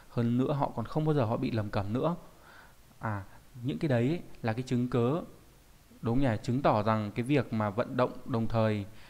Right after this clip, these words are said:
những cái ngón tay trên hai bàn tay ấy, nó đem lại cái gì nhỉ? Nó đem lại cái, cái, cái một sự tuyệt vời, đúng không nhỉ? Nó mang lại sự tuyệt vời, nó mang lại cái điều rất là tốt cho thể chất lẫn tinh thần.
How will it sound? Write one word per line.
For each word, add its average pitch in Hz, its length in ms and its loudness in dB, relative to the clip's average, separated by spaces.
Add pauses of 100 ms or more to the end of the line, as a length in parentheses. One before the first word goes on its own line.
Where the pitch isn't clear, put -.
(120)
những 139 100 -2
cái 143 80 0
ngón 123 220 2
tay 135 180 4
trên 131 720 2 (220)
hai 135 160 0
bàn 110 180 2
tay 127 220 2
ấy, 147 100 -4 (520)
nó 113 220 2
đem 135 220 2
lại 131 200 0
cái 123 180 -2
gì 127 100 0
nhỉ? 107 100 2 (100)
Nó 107 60 -4
đem 123 200 0
lại 120 200 -4
cái, 117 360 -4 (400)
cái, 110 100 -4
cái 117 240 -2 (480)
một 110 220 -2 (260)
sự - 240 -6
tuyệt 117 140 0
vời, 104 240 0
đúng 110 100 0
không 123 100 2
nhỉ? 113 160 2
Nó 104 120 -2
mang 123 180 2
lại 123 100 -2
sự - 180 -8
tuyệt 110 160 -2
vời, 104 240 0
nó 107 100 -2
mang 123 240 0
lại - 240 -6
cái 107 160 -4
điều 117 360 -2
rất 131 100 -2
là 147 100 0
tốt 156 360 0
cho 131 280 0
thể 98 120 -4
chất 147 260 -4
lẫn 139 160 -4
tinh 139 140 -2
thần. 110 240 2